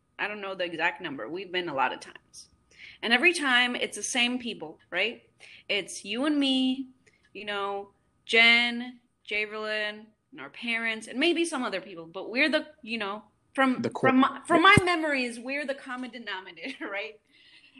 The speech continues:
Speaker 1: And so this year, earlier this year, I go to, um, this other,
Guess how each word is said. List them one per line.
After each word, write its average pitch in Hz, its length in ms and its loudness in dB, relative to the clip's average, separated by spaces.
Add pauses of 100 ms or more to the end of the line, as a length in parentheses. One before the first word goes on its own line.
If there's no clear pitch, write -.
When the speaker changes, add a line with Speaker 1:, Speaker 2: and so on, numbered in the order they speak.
(120)
Speaker 1:
And 311 160 -4
so 311 680 -2 (140)
this 339 320 -6
year, 294 580 -2
earlier 285 280 -4
this 285 240 -12
year, 302 280 -4
I 233 80 -2
go 254 220 -6
to, 254 460 -10
um, 214 240 -4 (120)
this 208 300 -12
other, 208 540 -2